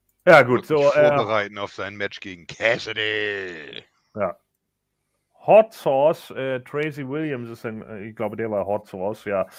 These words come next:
Speaker 1: Dann haben sie noch irgendwie N X T erwähnt wegen Leon Ruffin. Sie haben dann gesagt, "Ja, Leon Ruffin, der war ja mal hier, äh, North American Champion bei N X T."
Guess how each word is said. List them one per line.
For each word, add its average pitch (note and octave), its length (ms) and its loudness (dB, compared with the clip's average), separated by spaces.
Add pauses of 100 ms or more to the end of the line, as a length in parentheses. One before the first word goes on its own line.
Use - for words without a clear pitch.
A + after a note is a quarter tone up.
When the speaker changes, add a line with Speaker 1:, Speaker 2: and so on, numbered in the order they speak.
(220)
Speaker 1:
Dann C3 180 0
haben E3 140 0
sie D#3+ 80 -2
noch C#3+ 160 -4
irgendwie D3+ 400 -4
N D3 160 0
X - 180 -6
T A#3 220 0
erwähnt F#3 400 2
wegen D3+ 180 -2
Leon D3+ 380 2
Ruffin. E3+ 440 4
Sie D#3+ 60 -2
haben D3 80 -2
dann C#3+ 160 -4
gesagt, C#3 320 2
"Ja, D#3+ 100 0
Leon F3+ 280 2
Ruffin, C#4 320 6
der A3+ 100 4
war G3+ 140 10
ja G3 100 8
mal F#3 300 6
hier, F3+ 260 4
äh, C#3+ 840 2
North E3 300 2
American D#4 540 4
Champion E3 360 0
bei C3 200 2
N D3 100 -2
X C#3 220 -8
T." C#4 340 -2